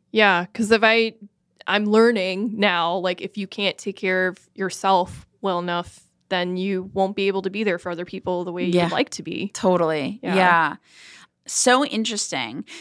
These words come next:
Speaker 2: There's so much going on in the tech space right now with this,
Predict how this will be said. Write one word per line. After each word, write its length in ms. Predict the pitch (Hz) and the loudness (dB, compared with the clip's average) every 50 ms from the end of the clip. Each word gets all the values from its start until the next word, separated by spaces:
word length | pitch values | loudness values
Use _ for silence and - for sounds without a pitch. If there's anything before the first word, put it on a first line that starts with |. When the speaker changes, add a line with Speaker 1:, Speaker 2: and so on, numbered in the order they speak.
| - - | -12 2
Speaker 2:
There's 200 | - 247 254 - | 2 4 4 4
so 200 | - - 269 285 | 2 2 0 0
much 300 | 285 320 381 370 - - | 2 0 0 -2 -2 -2
going 280 | - 240 240 240 233 190 | 0 0 2 2 0 -2
on 420 | - 190 190 190 196 190 190 - - _ | -2 0 0 0 0 -2 -4 -8 -12 _
in 400 | - 196 190 190 185 180 180 - - _ _ _ _ _ _ | -10 -6 -6 -4 -4 -6 -6 -8 -10 _ _ _ _ _ _
the 540 | - 190 185 190 190 185 180 180 175 165 - - _ _ | -18 -10 0 2 2 4 4 4 2 0 -2 -4 _ _
tech 300 | - - - 180 180 - | -12 -4 -2 -2 -2 -4
space 400 | - - - 185 185 180 - - | -12 -6 -4 -4 -4 -4 -4 -4
right 200 | 185 175 170 131 | -4 -4 -2 -2
now 340 | - 170 170 165 151 151 151 | 0 0 2 2 2 0 -2
with 420 | 156 180 190 196 190 190 - - | -4 -4 -4 -4 -4 -4 -6 -4
this, 420 | 190 180 180 175 - - - - | -4 -4 -4 -4 -6 -10 -12 -16